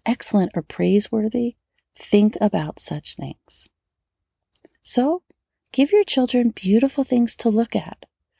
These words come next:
lovely things to listen to, beautiful things to make, noble things to read,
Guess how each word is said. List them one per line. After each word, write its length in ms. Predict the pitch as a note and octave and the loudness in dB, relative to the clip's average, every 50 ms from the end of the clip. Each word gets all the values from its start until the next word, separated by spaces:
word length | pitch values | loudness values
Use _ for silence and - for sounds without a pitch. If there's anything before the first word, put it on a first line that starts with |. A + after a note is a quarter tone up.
| _ _ _ - | _ _ _ -8
lovely 520 | F#3 E3+ F3 F#3+ G#3+ A3+ A3+ - B3+ B3+ B3+ | -4 0 4 4 4 4 4 2 0 0 0
things 420 | - - A3 G#3+ G#3+ G#3 G#3 - - | 0 0 0 2 2 0 -2 -4 -6
to 120 | - G#3+ | -6 -4
listen 400 | G3+ G#3 A3 A3+ - - A3+ G#3+ | -2 -2 -4 -4 -2 -2 -2 -2
to, 320 | G#3 - - - - E3+ - _ _ _ _ _ _ _ _ _ _ - | -2 -4 -10 -12 -12 -14 -18 _ _ _ _ _ _ _ _ _ _ 0
beautiful 400 | A3 A3 B3+ D4 C#4+ - C#4+ C4+ | 4 4 4 4 2 0 0 0
things 300 | - C4+ C4 B3+ - - | 2 2 2 2 0 -2
to 120 | - A#3+ | -2 -2
make, 460 | A3 G#3+ A3 A3+ A3 G3 - - - _ _ _ _ _ _ _ _ _ - | 0 0 0 -2 -2 -6 -8 -14 -20 _ _ _ _ _ _ _ _ _ -2
noble 440 | F3+ F#3 G3 G#3 A3+ A3 B3 B3+ B3 | 2 4 6 6 6 4 4 2 0
things 480 | - - A#3 A3+ A3+ A3+ A3 A3 - - | 2 2 2 4 4 4 4 2 0 -2
to 140 | - G3+ F#3 | -4 -4 -2
read, 500 | F3+ F#3+ F#3+ F#3+ G3+ G#3 G#3+ A3+ A3 | -2 0 0 0 0 0 0 -2 -4